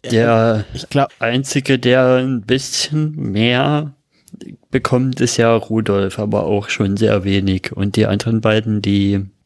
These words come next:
Speaker 2: tauchen halt mehr oder weniger auf, um den Schlitten zu ziehen und sagen dann mal einen Satz und ja.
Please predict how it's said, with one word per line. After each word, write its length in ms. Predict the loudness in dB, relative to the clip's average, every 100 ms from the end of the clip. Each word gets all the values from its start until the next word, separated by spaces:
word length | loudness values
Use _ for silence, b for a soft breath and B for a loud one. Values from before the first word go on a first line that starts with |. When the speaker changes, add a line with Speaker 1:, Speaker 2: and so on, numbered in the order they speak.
| _ _ _ B B B B B B B B B B
Speaker 2:
tauchen 420 | -2 0 2 2 2
halt 200 | 2 2
mehr 200 | 2 2
oder 180 | 2
weniger 360 | 2 2 2 2
auf, 240 | 0 0
um 120 | -2 0
den 120 | 0
Schlitten 360 | -4 -4 -2
zu 180 | -2 -4
ziehen 340 | -4 0 2 2
und 140 | 2
sagen 260 | 0 0 0
dann 160 | 2
mal 100 | 2
einen 220 | 2 2
Satz 440 | 0 -2 -2 -6 -6
und 360 | -4 -2 -4 -6
ja. 220 | -8